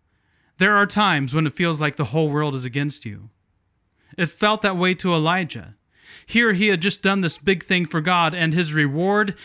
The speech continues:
is a hit being put out for him. So he runs in terror.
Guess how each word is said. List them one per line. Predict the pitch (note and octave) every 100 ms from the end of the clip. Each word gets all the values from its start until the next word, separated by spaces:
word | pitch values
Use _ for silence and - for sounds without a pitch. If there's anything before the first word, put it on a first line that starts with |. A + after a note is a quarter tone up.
| -
is | E3 D#3
a | D3+
hit | A#2+ G#3 -
being | D3 C#3+
put | C3 C#3+
out | B2+ B2
for | - B2+
him. | F#2+ G2+ G#2+ _ _ _ _ _ _ _ _ _
So | - D#3+
he | D#3+
runs | D3+ D3 C3+
in |
terror. | B2 E3 C3+ G2 G2+